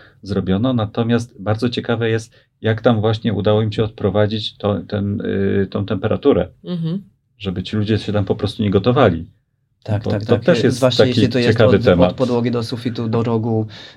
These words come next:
Speaker 3: y, trudno zrobić, y, jakikolwiek
Speaker 1: Mhm.
Speaker 3: wentylację,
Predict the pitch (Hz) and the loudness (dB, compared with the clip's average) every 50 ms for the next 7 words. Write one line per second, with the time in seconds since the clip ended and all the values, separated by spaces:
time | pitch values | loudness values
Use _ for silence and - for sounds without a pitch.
0 | _ - 113 113 107 104 104 104 104 98 104 104 - - 127 123 113 110 113 107 | _ -4 -2 0 2 2 2 0 0 -2 -6 -10 -12 -6 -4 -2 0 0 0 -2
1 | 95 107 104 98 92 95 87 104 101 - - 107 107 101 101 98 95 98 98 104 | -2 -2 -4 -6 -6 -6 -8 -8 -8 -8 -6 -4 -4 -4 -4 -4 -6 -6 -4 -2
2 | 104 101 113 107 104 104 98 110 107 104 101 104 107 101 98 95 - 107 107 104 | -2 -2 -2 -4 -6 -4 -2 -2 -2 -2 -2 -4 -4 -4 -4 -6 -4 -2 -2 -2
3 | 104 110 107 107 110 107 - - 123 120 117 117 120 127 | -2 -2 -2 -2 -2 -4 -6 -8 -8 -6 -4 -4 -4 -4